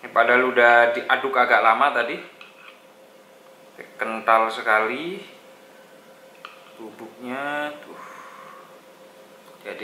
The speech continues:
ini udah mirip-mirip kayak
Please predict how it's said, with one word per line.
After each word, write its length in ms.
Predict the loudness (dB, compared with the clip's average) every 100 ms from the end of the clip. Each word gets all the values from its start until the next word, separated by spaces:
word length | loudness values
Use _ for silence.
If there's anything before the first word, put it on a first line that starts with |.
| -12
ini 80 | -12
udah 480 | -12 -4 0 2 0 -6 -16 -20 -20 -20 -20 -20 -20 -20 -20 -20 -20 -20 -18
mirip-mirip 800 | -12 -10 -10 -8 -4 -4 -4 -8 -20 -20 -20 -20 -20 -20 -20 -20 -20 -20 -20 -20 -18
kayak 760 | -8 -6 -2 2 4 2 -4